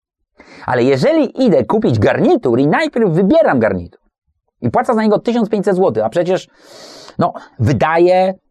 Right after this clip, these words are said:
więcej pieniędzy. Gdyby garnitur kosztował tysiąc sześćset pięćdziesiąt, też bym na niego wydał, e, prawdopodobnie,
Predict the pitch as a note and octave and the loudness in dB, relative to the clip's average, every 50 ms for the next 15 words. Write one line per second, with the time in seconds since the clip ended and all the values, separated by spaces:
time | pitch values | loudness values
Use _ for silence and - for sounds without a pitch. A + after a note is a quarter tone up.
0 | _ - A2+ - D#3 F3+ F#3 F#3 E3 B2 - - G#2+ F#2 - G#2 F#2+ F2 E2+ E2+ | _ -6 -2 0 0 0 0 0 -2 -2 -2 -4 -6 -4 -4 -6 -8 -8 -8 -14
1 | - - _ - _ _ - A2 B2 C#3+ D#3 D#3 E3 E3+ F#3+ F#3 F#3+ E3 - D#3 | -18 -20 _ -20 _ _ -6 -4 -2 0 2 0 0 0 0 0 -2 -2 -2 -6
2 | - F3+ E3 E3 D#3 - D#3+ C#3+ D#3+ D3 - D#3+ - D#3+ B2+ - C#3+ D3 - E3 | -4 -2 -2 -2 -2 -2 -4 -6 -6 -6 -6 -6 -6 -6 -6 -4 -4 -4 -2 -4
3 | D3+ - - E3+ - - - G#2+ G2 F#2+ F#2 F#2 F#2 F#2 F#2 G2 G2 F#2+ G2 F#2+ | -4 -4 -4 -4 -6 -4 -2 -4 -2 -2 -2 -4 -6 -6 -6 -6 -6 -4 -6 -6
4 | G2 G2 - - - - - - - - A2 G#2+ G#2 F#2 - B2 G2+ G#2 A#2 A2+ | -6 -6 -8 -10 -16 -20 -20 -12 -6 -4 -2 -2 -2 -4 -4 -4 -4 -4 -4 -2
5 | A2 G#2 G2+ F#2 G2 G2 G2+ G2 | -2 -2 -2 -2 -4 -6 -6 -8